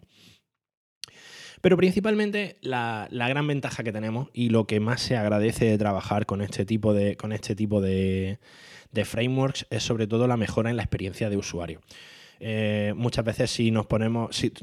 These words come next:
sobre todo trabajamos con aplicaciones que son excesivamente complejas, eh, el problema que solemos tener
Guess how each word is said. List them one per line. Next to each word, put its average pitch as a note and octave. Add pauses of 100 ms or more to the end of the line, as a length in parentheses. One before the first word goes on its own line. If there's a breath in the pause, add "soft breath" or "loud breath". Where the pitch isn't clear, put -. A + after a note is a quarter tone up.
sobre C3
todo F3
trabajamos D3+
con C#3+
aplicaciones B2+
que A#2
son A#2 (800 loud breath)
excesivamente B2+
complejas, G#2 (800 loud breath)
eh, G#2+
el A#2+
problema C#3+
que C#3
solemos B2+
tener A#2+